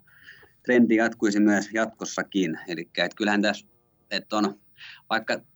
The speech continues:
on tullut uutta rahaa ja kiinnostus kasvaa, niin voisi sanoa kuitenkin, että ollaan varsinkin henkilöasiakaskentässä niin aika, al-, aika alkumetreillä vielä.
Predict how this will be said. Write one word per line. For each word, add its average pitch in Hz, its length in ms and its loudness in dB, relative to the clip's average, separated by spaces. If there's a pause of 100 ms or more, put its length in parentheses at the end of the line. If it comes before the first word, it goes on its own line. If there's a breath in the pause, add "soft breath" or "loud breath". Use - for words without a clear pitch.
(160)
on 160 200 4
tullut 131 320 2
uutta 117 300 -2
rahaa 107 320 0
ja 104 100 0
kiinnostus 117 420 -2
kasvaa, 117 440 -2
niin 92 100 -2
voisi 104 160 -2
sanoa 110 220 -4
kuitenkin, 104 460 -2
että - 140 -12
ollaan 98 300 0 (140)
varsinkin 107 380 -2
henkilöasiakaskentässä 98 1300 -2
niin 92 120 -2
aika, 92 240 0 (160)
al-, 85 200 -2 (120)
aika 95 280 0
alkumetreillä 92 840 -4
vielä. - 300 -12